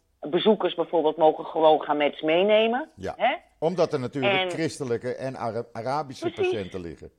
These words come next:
Speaker 2: Ja.
Speaker 1: Precies, die, z-, die zijn helemaal niet verplicht om acht dagen aan dat bord karton te zitten.
Speaker 2: Nee, en ook
Speaker 1: Dus
Speaker 2: Joodse patiënten, want maar tweeënzeventig procent of zo van de Joodse bevolking houdt zich aan de Pesach-wet.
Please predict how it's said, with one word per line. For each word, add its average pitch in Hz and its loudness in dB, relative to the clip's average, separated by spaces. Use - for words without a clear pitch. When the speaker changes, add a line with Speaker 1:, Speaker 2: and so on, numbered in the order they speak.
Speaker 2:
Ja. 95 -8
Speaker 1:
Precies, 277 -2
die, 226 4
z-, 233 4
die 233 2
zijn 202 2
helemaal 196 -4
niet 185 -6
verplicht 285 -10
om 285 -8
acht - -6
dagen 220 0
aan 208 -4
dat 190 -8
bord 214 -6
karton 180 -12
te 156 -14
zitten. 151 -6
Speaker 2:
Nee, 147 0
en 139 -2
ook 175 8
Speaker 1:
Dus 127 -6
Speaker 2:
Joodse 165 6
patiënten, 113 -2
want 127 -2
maar 120 -4
tweeënzeventig 123 0
procent 131 -6
of 110 -10
zo 95 -4
van 98 -10
de 98 -6
Joodse 98 -4
bevolking 90 -4
houdt 110 0
zich 98 -8
aan 82 -6
de 87 -12
Pesach-wet. 95 -8